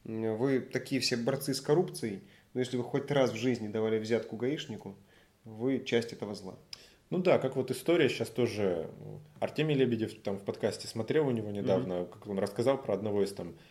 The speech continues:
Speaker 2: ли-, лидеров там Ф Б К,
Speaker 1: Мгм.
Speaker 2: как у него там отец там каким-то там коррупцией занимается и так
Speaker 1: Мгм.
Speaker 2: далее. То есть, ну, это такой очень сложный вопрос.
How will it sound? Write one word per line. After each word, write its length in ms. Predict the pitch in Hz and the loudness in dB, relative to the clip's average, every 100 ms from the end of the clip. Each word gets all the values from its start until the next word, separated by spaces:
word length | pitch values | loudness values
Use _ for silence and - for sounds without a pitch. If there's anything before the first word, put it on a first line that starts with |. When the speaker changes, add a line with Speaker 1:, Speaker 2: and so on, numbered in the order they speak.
| - - | -20 -8
Speaker 2:
ли-, 220 | 107 110 110 | -2 0 2
лидеров 360 | 131 131 110 - | 2 4 2 0
там 120 | 92 | -6
Ф 120 | - | -4
Б 160 | 101 110 | -2 0
К, 320 | 104 90 - - | 2 2 -2 -6
Speaker 1:
Мгм. 300 | 127 135 139 | -4 -4 -6
Speaker 2:
как 160 | 98 | -6
у 20 | |
него 100 | 98 - | -6 -4
там 140 | 90 | -6
отец 380 | 90 151 165 160 | -4 0 0 0
там 140 | 131 | -4
каким-то 380 | 120 - 120 117 | -4 -4 -6 -6
там 140 | 113 110 | -8 -2
коррупцией 440 | 113 110 - 101 | -2 -2 -6 -8
занимается 380 | 104 101 95 - | -6 -4 -4 -6
и 40 | |
так 80 | 104 | -6
Speaker 1:
Мгм. 60 | 131 | 0
Speaker 2:
далее. 260 | 113 92 85 | 2 0 -2
То 120 | 98 | -6
есть, 160 | - | -6
ну, 60 | 139 | -6
это 140 | 143 - | -6 -8
такой 220 | - 131 | -4 -2
очень 120 | 101 - | -2 -2
сложный 340 | 135 117 101 | -2 -2 -2
вопрос. 480 | 95 - 104 - | -2 -2 -6 -6